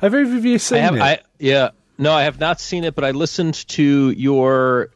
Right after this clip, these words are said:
Speaker 2: Good, Bad, Odd episode. I think you were doing that with Sam.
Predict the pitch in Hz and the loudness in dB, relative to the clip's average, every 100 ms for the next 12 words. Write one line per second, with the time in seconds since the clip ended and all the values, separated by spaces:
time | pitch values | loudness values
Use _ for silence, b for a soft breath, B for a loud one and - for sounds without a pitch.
0 | 123 143 135 135 127 123 - 120 120 120 | -8 -4 -2 0 2 0 0 2 2 2
1 | - 104 110 - 113 104 104 104 127 117 | -2 -8 -8 -6 -2 0 -2 -2 -4 -2
2 | 117 113 110 107 104 117 110 104 107 - | -2 2 2 2 0 0 2 2 0 -4
3 | - 113 107 101 | 0 2 2 0